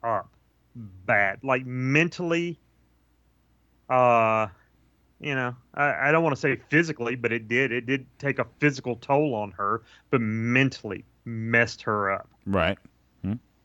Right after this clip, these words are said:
Speaker 1: So it kinda makes me wonder that anybody that goes through with these procedures, if it doesn't have some sort of,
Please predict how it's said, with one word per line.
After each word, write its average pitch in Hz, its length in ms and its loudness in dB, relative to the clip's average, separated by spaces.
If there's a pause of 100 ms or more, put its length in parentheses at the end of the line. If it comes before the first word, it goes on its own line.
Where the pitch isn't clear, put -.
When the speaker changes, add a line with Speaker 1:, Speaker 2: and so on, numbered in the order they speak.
(1000)
Speaker 1:
So 143 440 8
it 151 280 0
kinda 180 240 0
makes 165 240 -4
me 135 120 -4
wonder 107 720 -2
that 101 400 -2
anybody 131 480 4
that 117 180 -6 (140)
goes 131 580 0
through 117 520 -2
with 110 200 -6
these 110 380 -4
procedures, 104 880 0
if 101 180 -6
it 110 120 -2
doesn't 113 300 6
have 117 460 0
some 113 360 0
sort 107 500 -2
of, 98 320 -2